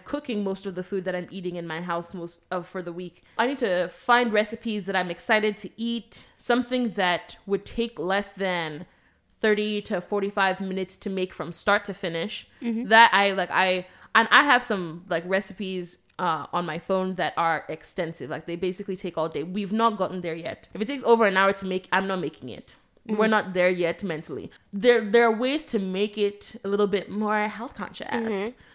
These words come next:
Speaker 1: So maybe if you're making your pho, don't have it be so stewy.
Speaker 2: Less palm oil.
Speaker 1: Less palm oil.
Speaker 2: Less palm oil would
Speaker 1: Le-
Speaker 2: really do it. No, I'm with you there. Like, cooking has always been, cooking has always been self-love for me. It's always been very therapeutic, and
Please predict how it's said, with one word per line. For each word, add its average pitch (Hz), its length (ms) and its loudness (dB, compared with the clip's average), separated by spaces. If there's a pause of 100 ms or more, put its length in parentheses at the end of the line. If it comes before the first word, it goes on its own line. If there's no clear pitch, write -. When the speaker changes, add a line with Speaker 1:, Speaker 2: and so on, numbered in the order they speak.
(100)
Speaker 1:
So - 120 -12
maybe 339 220 -8
if 294 80 -6
you're 254 80 -2
making 269 280 -6
your 226 100 -6
pho, 285 240 -8
don't 339 240 -10
have 359 180 -8
it 294 140 -8
be 294 100 0
so 330 220 -8
stewy. 339 680 -4 (720)
Speaker 2:
Less 277 420 -4
palm 226 360 -4
oil. 214 340 -8 (180)
Speaker 1:
Less 381 540 -4
palm 349 280 -10
oil. 453 100 -12
Speaker 2:
Less 226 240 -8
palm 175 320 -16
oil 170 260 -14
would 175 140 -14
Speaker 1:
Le- 180 160 -2
Speaker 2:
really 175 180 -6
do 180 80 -16
it. 170 220 -16 (420)
No, 214 160 0
I'm 214 320 2
with 240 240 -2
you 214 140 -4
there. 170 280 0
Like, 170 240 -6
cooking 233 280 -4
has 196 120 -2
always 165 300 -4
been, 156 500 -8 (380)
cooking 220 240 -4
has 208 100 2
always 180 220 0
been 175 160 -4
self-love 170 500 -6
for - 160 -10
me. 135 280 -6
It's - 100 -10
always 180 220 -2
been 185 160 -4
very 190 180 -6
therapeutic, 180 840 -6 (140)
and 160 520 -6